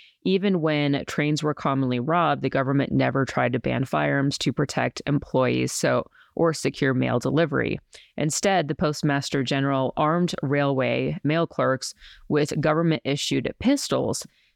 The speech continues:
the current ban on firearms in post offices was only put into place in nineteen seventy-two. So in other words, it's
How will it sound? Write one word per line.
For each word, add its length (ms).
the 100
current 360
ban 220
on 160
firearms 560
in 240
post 340
offices 480
was 260
only 280
put 180
into 120
place 360
in 160
nineteen 420
seventy-two. 800
So 140
in 60
other 200
words, 320
it's 240